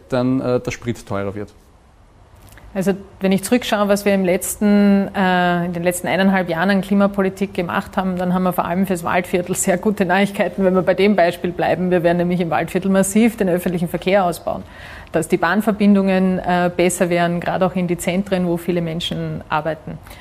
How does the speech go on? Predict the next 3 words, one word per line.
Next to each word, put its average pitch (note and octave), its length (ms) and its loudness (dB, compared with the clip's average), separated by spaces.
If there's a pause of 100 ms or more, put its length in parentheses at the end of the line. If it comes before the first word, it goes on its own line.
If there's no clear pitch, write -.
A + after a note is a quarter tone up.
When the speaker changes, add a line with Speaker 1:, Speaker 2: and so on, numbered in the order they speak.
(600)
Speaker 2:
Aber F#3 560 2 (160)
unabhängig G#3 640 4 (200)
davon G3 680 0